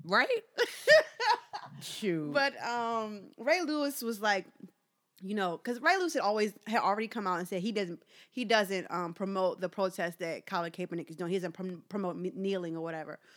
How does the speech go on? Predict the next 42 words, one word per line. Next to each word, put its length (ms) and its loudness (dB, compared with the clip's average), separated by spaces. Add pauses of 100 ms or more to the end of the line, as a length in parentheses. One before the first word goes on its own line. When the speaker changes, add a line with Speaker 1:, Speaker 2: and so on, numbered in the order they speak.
(220)
Speaker 2:
So 200 -2
the 100 -2
dudes 260 4
on 80 0
the, 120 -4 (140)
on 120 -2
the, 260 -2
on 240 -4
the, 80 -2
uh, 220 0
panel 260 -2
was 100 -4
like, 240 -6
"Yo, 160 -4
so 280 -4
you, 240 -8 (100)
you 160 -8
were 220 0
kneeling. 420 -2
What 100 -6
was 80 -6
that 120 0
about?" 240 0
He 100 -4
was 80 -6
like, 220 -4 (280)
"You 80 -4
see, 160 -4
I 60 0
was 160 -2
on 240 -8
both 300 -6
knees 400 -4 (360)
'cause 140 -6
I 80 0
was 220 -4 (300)
praying 420 0
in 80 -4
the 80 -6
midst 360 -4
of 140 -18
chaos." 800 -2